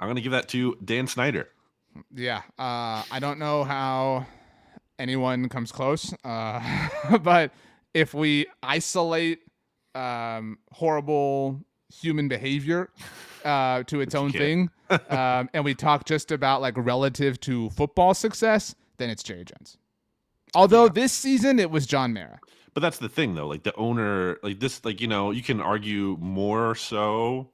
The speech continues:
Speaker 1: that, like, a coach and a player, I don't agree with this, but I'm saying, like, there's a stronger argument that the coach and the players don't have to be as held accountable for that stuff because that's not necessarily always related to the on-field performance, but the, the owner is all-encompassing.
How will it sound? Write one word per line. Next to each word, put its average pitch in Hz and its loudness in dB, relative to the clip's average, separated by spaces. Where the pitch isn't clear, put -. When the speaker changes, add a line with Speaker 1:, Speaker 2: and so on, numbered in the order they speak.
Speaker 1:
that, 95 -4
like, 95 -6
a 101 -10
coach 107 -6
and 101 -6
a 90 -6
player, 101 -4
I 110 2
don't 120 -4
agree 85 -8
with 85 -10
this, 80 -10
but - -6
I'm 98 -4
saying, 104 -4
like, 90 -8
there's 104 -8
a 104 -6
stronger 160 -2
argument 123 -2
that 90 -2
the 98 -8
coach 101 -6
and 95 -6
the 87 -6
players 95 -4
don't 95 -4
have 104 -4
to 113 -12
be 120 -6
as 113 -8
held 123 -4
accountable 127 -6
for 147 -6
that - -6
stuff 143 -6
because 87 -8
that's 85 -6
not 82 -4
necessarily 90 -8
always 87 -6
related 87 -6
to 107 -4
the 85 -6
on-field 90 -6
performance, 113 -6
but 101 -8
the, 92 -16
the - -2
owner 131 0
is 120 -2
all-encompassing. 110 -4